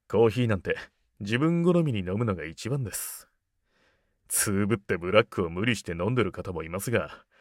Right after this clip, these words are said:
そっちの方が私から見れば子供っぽいですよ。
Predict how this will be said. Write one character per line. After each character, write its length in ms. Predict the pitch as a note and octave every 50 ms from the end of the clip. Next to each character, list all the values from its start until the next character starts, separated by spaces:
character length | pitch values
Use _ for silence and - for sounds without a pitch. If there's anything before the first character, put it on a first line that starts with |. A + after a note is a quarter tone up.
| _ _ _ _ _ _ _ _ _
そ 160 | - - A#2
っ 40 | -
ち 140 | - - C3
の 100 | C3 B2
方 140 | C#3+ D#3 C#3
が 280 | B2 - - - - _ _ _ _ _ _ _ -
私 380 | - F2+ G2 - A#2 - -
か 120 | - - -
ら 120 | A#2+ A2+
見 100 | A2 A#2+
れ 100 | B2 A2
ば 140 | - - -
子 180 | - - F#2 F2
供 180 | F#2+ G2+ A#2
っ 60 | A#2+ -
ぽ 120 | - D#3+
い 20 | F3
で 80 | F3 -
す 120 | - F#2
よ。 180 | - - -